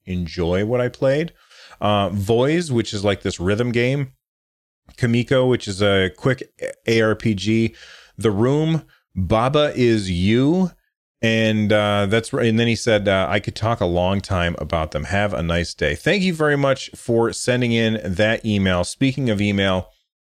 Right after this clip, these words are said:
um, I got another email. This isn't about the indie games. Actually, we'll come back to that email in a second. I wanna go to our Discord channel. If you haven't joined our community Discord, you are missing out. There's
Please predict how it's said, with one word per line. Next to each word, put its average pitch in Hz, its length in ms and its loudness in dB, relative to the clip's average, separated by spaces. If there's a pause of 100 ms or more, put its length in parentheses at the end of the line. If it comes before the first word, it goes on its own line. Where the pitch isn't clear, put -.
(260)
um, 92 540 0 (440)
I 107 60 -2
got 123 180 2
another 123 380 2
email. 92 340 0
This 113 220 -2
isn't 165 200 -4
about 107 360 0
the 104 140 -2
indie 107 300 0
games. 92 540 -2
Actually, 110 320 -2
we'll 120 160 0
come 170 220 -4
back 117 240 0
to 98 100 -2
that 92 240 0
email 95 460 0
in 87 80 -2
a 85 60 -2
second. 92 360 -4
I 90 60 0
wanna 135 160 0
go 117 240 0
to 95 580 0 (460)
our 92 80 0
Discord 90 580 -2
channel. 82 300 -2
If - 120 -6
you 107 60 -2
haven't 185 300 0
joined 123 280 0
our 107 100 -2
community 107 420 -2
Discord, 85 680 -2
you 113 160 0
are 110 140 2
missing 98 400 -2
out. 78 340 -4
There's 85 160 -8